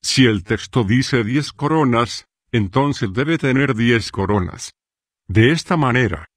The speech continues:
un verdadero cristiano que sigue las Escrituras nunca diría que algo representaría el texto sin tener realmente las características del texto. Si usted, como cristiano,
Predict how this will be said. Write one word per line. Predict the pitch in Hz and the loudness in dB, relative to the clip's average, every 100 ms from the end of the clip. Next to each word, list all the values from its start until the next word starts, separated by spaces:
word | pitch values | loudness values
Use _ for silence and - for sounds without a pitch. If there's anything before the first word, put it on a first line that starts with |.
| _ | _
un | 139 147 | 0 2
verdadero | 120 104 92 95 107 139 123 | 2 0 -2 -2 0 -2 -2
cristiano | 107 104 - 117 113 120 | -4 -6 0 0 0 -2
que | 123 | -4
sigue | - 120 107 107 | 0 0 0 0
las | 104 110 | -2 -2
Escrituras | 95 - 90 - 147 147 120 | -4 -2 -2 -2 -2 -2 -2
nunca | 156 185 151 120 | -2 0 -2 -2
diría | 101 113 117 | -2 0 0
que | - 107 | 0 0
algo | 101 104 98 95 | 0 0 -2 -4
representaría | 92 95 110 - 107 110 107 139 151 | -4 -4 -4 -2 -2 2 2 2 2
el | 110 90 | 0 2
texto | 107 - - 107 | -2 -2 -6 -6
sin | - 101 | -6 -4
tener | 110 107 110 | -2 0 0
realmente | 104 107 127 113 120 104 113 | 0 0 0 -2 -2 -2 -2
las | 101 92 | -4 -4
características | 117 110 107 110 107 135 - 127 - 95 | -2 -2 -4 -4 -4 -4 -4 -4 -2 -2
del | 90 95 - | -2 -4 -4
texto. | 113 - - 73 - _ _ _ _ _ | -6 -6 -12 -16 -16 _ _ _ _ _
Si | - 240 | -2 0
usted, | 101 - 123 101 90 _ _ | 0 0 -2 -2 -8 _ _
como | 104 95 90 | 0 0 -2
cristiano, | 104 107 135 120 95 120 | -4 -4 0 2 0 -4